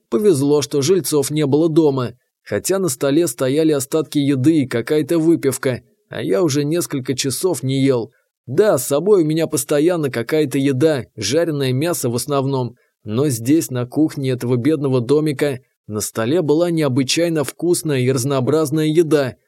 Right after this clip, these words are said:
Крупный и спелый виноград, персики, какие-то восточные сладости и ароматная выпечка. Я не удержался и закинул в рот один ичпачмак, треугольные пирожки с картофелем и говядиной.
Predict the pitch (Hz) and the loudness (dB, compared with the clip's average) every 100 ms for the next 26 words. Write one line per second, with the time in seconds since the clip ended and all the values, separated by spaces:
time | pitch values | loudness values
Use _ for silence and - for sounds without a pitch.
0 | _ - - 202 - 139 127 - 175 180 | _ -2 2 2 0 0 -2 0 2 4
1 | 147 127 131 123 135 160 156 - _ 139 | 2 0 -2 0 2 2 0 -8 _ 0
2 | 160 - 139 147 135 - _ - - 208 | 0 0 -2 -2 -2 -6 _ -6 -4 -2
3 | 196 139 135 127 175 170 151 139 131 135 | 0 0 0 0 0 0 -2 -4 -2 2
4 | 143 151 151 127 151 135 - - 117 147 | 2 2 0 -2 -2 -4 -8 -6 -2 -2
5 | 160 165 151 160 160 156 170 131 135 - | -2 -2 -2 -2 -2 2 2 2 -4 -2
6 | 135 110 - _ _ - 110 170 196 170 | -4 -6 -12 _ _ -6 0 0 2 2
7 | 135 139 120 131 170 156 156 127 - - | 4 2 2 2 2 2 -2 -2 -8 -6
8 | 190 170 165 - 190 165 139 127 180 147 | -2 0 0 0 0 2 2 2 2 0
9 | 135 131 175 160 131 165 170 170 165 131 | 0 0 0 0 -2 -2 0 0 0 -2
10 | - _ _ _ - 208 170 143 165 143 | -8 _ _ _ -6 2 4 4 2 2
11 | 135 139 131 123 - 185 - 131 123 160 | 0 0 0 -2 -4 -6 -2 -6 -2 -2
12 | - 147 147 139 165 160 143 135 127 110 | -2 -2 -2 2 4 4 2 0 -2 -4